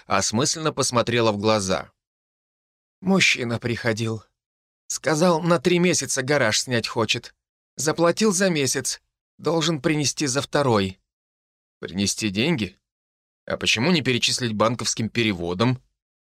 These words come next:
Одно только это казалось Каурову подозрительным. Мужчина не хотел светиться, поэтому предпочел расплатиться обезличенной наличностью.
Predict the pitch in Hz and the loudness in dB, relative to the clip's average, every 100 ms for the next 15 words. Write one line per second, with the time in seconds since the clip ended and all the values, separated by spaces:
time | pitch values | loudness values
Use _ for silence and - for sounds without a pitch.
0 | _ _ - 87 98 101 104 - 113 - | _ _ -8 -2 -2 0 -2 -2 -4 -2
1 | 147 92 - 95 95 95 - 95 110 139 | -4 -2 -2 0 2 0 0 0 0 0
2 | 107 - 110 117 127 120 - 80 65 - | -4 -2 0 2 2 -2 -4 -12 -16 -20
3 | _ _ _ _ - 120 131 - 160 151 | _ _ _ _ -6 0 2 2 2 0
4 | 139 127 135 131 151 127 135 139 - 98 | 0 2 0 2 2 2 -2 -6 -2 -4
5 | - - 92 - 156 160 113 107 107 92 | -2 -8 -4 0 2 2 0 0 0 0
6 | 104 107 101 113 110 104 107 101 - - | 0 0 0 0 -2 -2 -2 0 0 0
7 | 117 92 - - 95 104 104 135 - 120 | -2 -4 -6 -4 -2 0 0 0 0 0
8 | 117 117 123 123 - - - - 78 | 0 0 0 0 -2 -2 -6 -6 -8